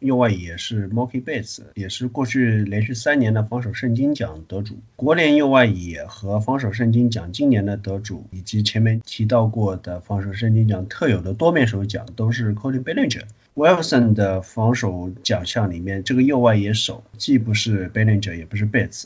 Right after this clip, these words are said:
而是洋基的右外野手法官 Aaron Judge。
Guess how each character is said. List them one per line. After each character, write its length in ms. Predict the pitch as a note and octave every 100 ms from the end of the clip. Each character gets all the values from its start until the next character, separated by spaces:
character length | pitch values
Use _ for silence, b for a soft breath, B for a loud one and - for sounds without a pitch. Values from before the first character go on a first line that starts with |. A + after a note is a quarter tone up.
| G2+
而 160 | G2+
是 380 | A2 A#2 G2+ F#2
洋 260 | F#2 G#2 A#2+
基 260 | - C#3
的 540 | C3 G#2+ F#2 F2 D2+ -
右 120 | G#2+
外 180 | A#2 A2
野 60 | G2
手 160 | G2
法 240 | F#2+ - F2+
官 240 | G2+ G#2
Aaron 320 | A#2 C#3+ C#3
Judge。 440 | C3 F#3 C3+ -